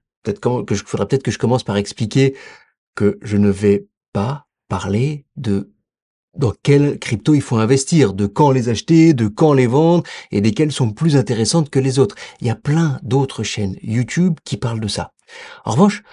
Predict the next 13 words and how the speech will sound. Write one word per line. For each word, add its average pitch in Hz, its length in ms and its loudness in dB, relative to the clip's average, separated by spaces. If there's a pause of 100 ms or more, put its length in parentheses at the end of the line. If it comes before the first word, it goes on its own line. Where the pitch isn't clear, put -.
(120)
le 127 140 4
monde 208 180 6
des 185 80 4
cryptos 160 380 -2
et 139 60 2
des 110 200 2
investissements 160 640 0
mirobolants, 156 1040 4 (400)
qui 101 160 -4
surfent 135 320 0
sur 85 320 -8
l'argent 117 460 0
facile, 175 420 -4